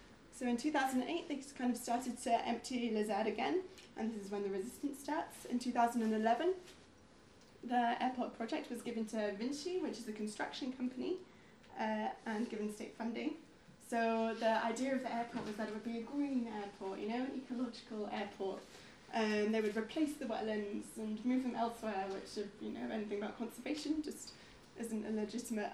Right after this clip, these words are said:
idea. Uh, and the architects actually described it. You see, they've got this, this green roof in the airport plan. They described it as a section of the bocage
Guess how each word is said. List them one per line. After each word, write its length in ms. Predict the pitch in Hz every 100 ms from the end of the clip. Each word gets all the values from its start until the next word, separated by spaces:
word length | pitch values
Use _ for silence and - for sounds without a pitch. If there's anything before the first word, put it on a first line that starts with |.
| 220
idea. 320 | 233 277 359 440 - - - - - -
Uh, 40 | 233 233 233 240
and 160 | 233
the 120 | 226 - -
architects 540 | 277 285 254 254 - 240
actually 240 | 233 254
described 640 | 247 - - 247 240 247
it. 140 | 220 202 - - - -
You 60 |
see, 160 | 233 262
they've 240 | 240 226
got 140 | 240 226
this, 160 | 226 -
this 160 | 247 -
green 400 | 254 285 262 240
roof 340 | 247 226 -
in 100 | 240
the 100 | 220
airport 340 | 233 - 214 -
plan. 220 | - 220
They 60 |
described 440 | 220 247 - 220 214
it 80 | 220
as 80 | 220
a 60 |
section 480 | 226 320 - - 277
of 120 | 240
the 80 | 240
bocage 480 | 233 - 220 202 190